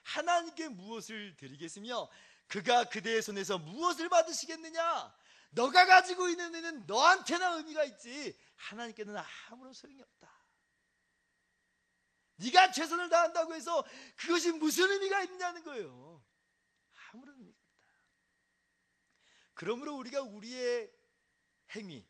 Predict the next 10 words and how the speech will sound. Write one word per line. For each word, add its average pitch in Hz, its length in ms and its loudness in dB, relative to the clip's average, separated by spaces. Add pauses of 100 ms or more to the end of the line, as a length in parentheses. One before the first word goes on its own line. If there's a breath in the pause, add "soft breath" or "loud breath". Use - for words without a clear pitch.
우리의 151 440 -12
의를 196 400 -16
드러낸다든지 190 800 -16 (460)
자랑한다든지 196 920 -12 (520)
그럴 254 300 -8
수가 277 280 -14
없는 180 300 -14
거예요. 95 260 -20 (140)
우리의 247 500 -10
의는 190 500 -12